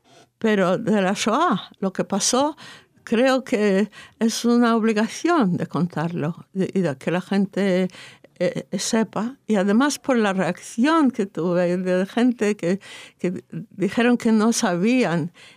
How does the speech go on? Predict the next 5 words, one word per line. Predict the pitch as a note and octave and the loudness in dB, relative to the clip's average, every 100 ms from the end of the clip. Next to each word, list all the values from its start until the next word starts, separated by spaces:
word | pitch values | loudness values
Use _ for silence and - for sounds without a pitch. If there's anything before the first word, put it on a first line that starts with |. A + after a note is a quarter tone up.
| _ | _
y | - G#3 | -4 -4
que | - | -2
estaban | G3+ - A3 A#3+ | -6 -2 0 0
conmovidos, | A#3 A3 G3 F3+ A#3+ C4+ G3+ E3 F#3+ - - - - - - _ _ | 0 0 2 2 2 2 2 0 -2 -6 -10 -14 -20 -20 -20 _ _
eh, | - - F#3 | -8 0 2